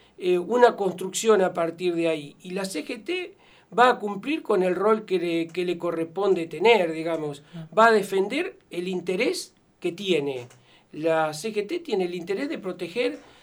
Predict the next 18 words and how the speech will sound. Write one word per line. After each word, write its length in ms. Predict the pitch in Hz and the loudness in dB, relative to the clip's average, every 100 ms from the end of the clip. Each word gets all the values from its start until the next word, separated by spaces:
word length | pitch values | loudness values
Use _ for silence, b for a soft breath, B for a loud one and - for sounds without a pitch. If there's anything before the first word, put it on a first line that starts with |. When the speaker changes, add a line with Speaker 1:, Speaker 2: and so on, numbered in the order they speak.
| B | B
Speaker 1:
del 200 | 156 208 | 0 2
mejor 400 | 202 196 302 254 | 2 0 0 0
modo 320 | 202 202 202 | 0 0 -2
posible 480 | 208 240 311 359 247 | -4 -8 -4 -4 -2
los 100 | 180 | 0
intereses 500 | 180 190 190 214 220 | 0 -2 -4 -4 -4
de 120 | 175 | -4
los 140 | 160 151 | -4 -4
trabajadores. 760 | 170 160 160 160 139 131 120 B B B | -4 -4 -2 -2 -2 -8 -14 B B B
Y 140 | 226 240 | -8 0
va 100 | 285 | 0
a 60 | 285 | 2
trabajar 420 | 233 220 262 285 | 2 2 0 -2
en 140 | 220 | -2
función 640 | - 185 170 - 226 226 190 | -4 -4 -4 -2 0 0 0
de 220 | 190 233 | -2 -2
eso 420 | 214 196 214 - b b b | -4 -2 -2 -4 b b b
siempre. 640 | - - 185 143 127 - | -10 -6 -2 -4 -6 -16